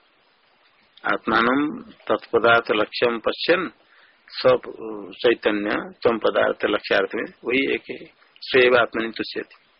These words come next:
परमात्मानं प्रतीच्येव तद्भावेन अपरोक्षी कुर्वन्, परमात्मा का अपरोक्ष करता है। प्रतीच्येव, प्रत्येगात्मा में, तद्भावेन, प्रत्येगात्मा के अहम अस्मि परम ब्रह्म, ऐसे ज्ञान होता है। अपरोक्षी कुर्वन्,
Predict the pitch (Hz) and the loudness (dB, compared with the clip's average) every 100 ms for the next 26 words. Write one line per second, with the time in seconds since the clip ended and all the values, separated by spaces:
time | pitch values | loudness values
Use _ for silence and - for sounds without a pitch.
0 | _ - - - - - - 120 127 139 | _ -20 -20 -20 -20 -6 2 4 4 4
1 | 135 - 139 147 170 151 113 151 143 156 | 2 2 2 2 2 0 0 0 0 2
2 | 151 147 - 113 113 120 131 139 147 113 | 4 2 2 0 2 2 2 4 2 2
3 | - 147 - 135 156 135 95 - _ _ | 2 2 2 0 2 2 0 -6 _ _
4 | _ _ - - _ 117 123 135 135 143 | _ _ -20 -20 _ 2 4 4 2 0
5 | 139 127 - 127 - 131 120 - 127 - | 2 2 2 2 2 2 2 0 -2 -4
6 | - _ - - - 180 165 156 101 85 | -18 _ -2 0 2 0 2 2 2 -2
7 | 117 - 131 123 127 110 101 - - _ | -2 2 4 4 2 -2 -2 -12 -20 _
8 | _ _ 127 117 113 113 123 107 101 113 | _ _ 2 2 4 4 4 0 -2 -2
9 | - 123 117 127 123 151 170 131 139 - | 4 4 4 0 2 2 2 2 0 0
10 | 127 107 104 104 90 87 - _ - - | -2 0 0 0 -6 -8 -12 _ -20 -12
11 | - 104 110 98 95 95 110 98 - - | -4 -2 -2 -2 -2 -4 -8 -8 -12 -20
12 | _ - - 104 131 147 - 139 107 95 | _ -8 -4 2 4 4 0 0 0 -2